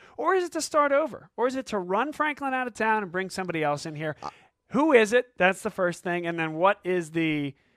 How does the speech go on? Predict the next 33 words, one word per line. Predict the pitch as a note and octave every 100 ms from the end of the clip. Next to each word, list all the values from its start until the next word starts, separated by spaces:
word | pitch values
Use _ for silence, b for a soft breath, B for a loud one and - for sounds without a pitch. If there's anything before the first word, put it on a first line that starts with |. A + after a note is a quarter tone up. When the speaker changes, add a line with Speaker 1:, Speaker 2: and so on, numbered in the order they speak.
| _ -
Speaker 1:
kind | E3+ D#3
of |
the, | C#3 B2+
the | C#3+
grace | C#3 D3 D3+ -
period? | D3 C#3 C3
How | C3+ D3+
long | C#3+ D3
does | C#3
it | C#3+ -
take | D3 C#3
to | C#3
regroup? | C3+ C#3+ C3 C3 A2+
'Cause | F3 G#3
I | D#4
don't | D4+
think | D4 D3
you | B2+
Speaker 2:
Yeah, |
Speaker 1:
need | A#3+ A#3
to |
Speaker 2:
I, | C#3
I, | C3+
Speaker 1:
regroup. | B2+ B2
Speaker 2:
I | D3
Speaker 1:
I |
Speaker 2:
don't | F#3+
Speaker 1:
think | B3 A3+
you | G#3
got | A3 -
your | F#3+
coach | - A#3 A3
here. | - D3 G2